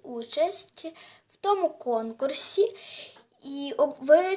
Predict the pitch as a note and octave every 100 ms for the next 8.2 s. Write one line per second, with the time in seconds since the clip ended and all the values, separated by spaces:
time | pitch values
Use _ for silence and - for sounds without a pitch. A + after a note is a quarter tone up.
0 | - - - C#4 D#4 D#4+ D#4 D#4 D4+ D#4
1 | D4 B3 A#3 A#3 B3 B3 A#3+ A3 A3+ B3+
2 | C#4+ C4 C#4+ F#4+ G#4+ G#4+ G#4+ G#4+ G#4 G#4
3 | G4+ G#4 G4 F#4 - C4 C4+ C4 - D4+
4 | D#4+ D4+ C4 A3 G#3+ G#3+ A3 B3+ F#4+ F#4+
5 | F4 D#4+ D#4+ D4+ C#4+ A#3+ A#3 A3 - -
6 | D4+ B3+ B3 D#4 A4 A4 D#4+ C4+ B3+ A3+
7 | A#3+ C4+ F#4+ C4 C4+ C4+ F#4+ - G4+ -
8 | - -